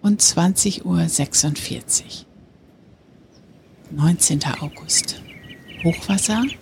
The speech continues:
zwei Uhr fünfundvierzig und fünfzehn Uhr. Niedrigwasser acht Uhr neunundfünfzig und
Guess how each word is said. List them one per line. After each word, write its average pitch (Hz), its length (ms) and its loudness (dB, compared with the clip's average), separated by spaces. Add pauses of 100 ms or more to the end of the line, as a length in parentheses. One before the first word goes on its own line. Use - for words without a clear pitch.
(360)
zwei 170 340 4
Uhr 156 240 2
fünfundvierzig 165 1200 0 (300)
und 151 160 -2
fünfzehn 185 760 0
Uhr. 135 120 -6 (840)
Niedrigwasser 175 920 4 (680)
acht - 360 -2
Uhr 160 100 4
neunundfünfzig 185 1400 0 (300)
und 202 240 2